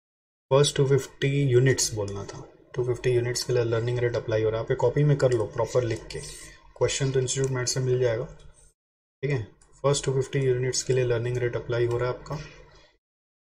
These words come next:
पहला टू फिफ्टी तक learning लागू हो रहा है, उसके बाद टू फिफ्टियथ unit वाला learning continue हो रहा है। तो यहाँ पे system क्या हो रही है? यहाँ पे system हो रही है ऐसा कुछ कि पहला टू फिफ्टी तक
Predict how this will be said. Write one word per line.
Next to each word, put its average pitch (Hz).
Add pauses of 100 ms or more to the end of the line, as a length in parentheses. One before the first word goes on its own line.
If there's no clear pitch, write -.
(540)
पहला 120
टू 131
फिफ्टी 127
तक 131
learning 123
लागू 120
हो 127
रहा 147
है, 151
उसके 135
बाद 123
टू 131
फिफ्टियथ 127
unit 123
वाला 120
learning 120
continue 120
हो 101
रहा 92
है। -
तो 117
यहाँ 110
पे 127
system 127
क्या 131
हो 127
रही 123
है? 165 (760)
यहाँ 117
पे 123
system 131
हो 123
रही 123
है 131
ऐसा 117
कुछ 123 (100)
कि 127
पहला 123
टू 135
फिफ्टी 135
तक -